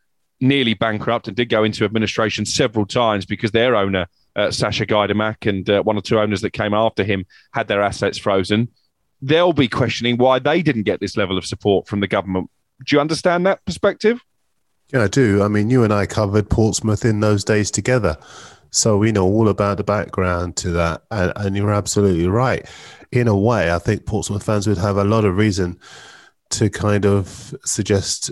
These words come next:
Speaker 2: that there's been favouritism for the bigger names, the bigger club, the higher profile club, uh,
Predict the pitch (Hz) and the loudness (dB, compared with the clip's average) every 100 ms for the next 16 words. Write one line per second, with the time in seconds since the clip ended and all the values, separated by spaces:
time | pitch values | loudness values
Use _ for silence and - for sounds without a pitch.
0 | - - 98 - 101 90 98 90 - 107 | -8 -4 -2 -2 -4 -2 -4 -4 -2 0
1 | 104 95 98 - 87 87 90 - - 92 | 0 -4 -4 -4 -6 -8 -14 -14 -6 -6
2 | 82 104 95 101 98 85 90 95 87 - | -2 0 0 0 -2 -4 -4 -2 -4 -4
3 | - 101 82 - 80 101 92 - 98 98 | -2 -2 -4 -8 -4 0 0 0 -2 -2
4 | - 90 85 - 82 80 - - - - | 0 0 0 -2 -4 -4 -12 -20 -20 -20
5 | - - 101 85 | -20 -8 -2 -2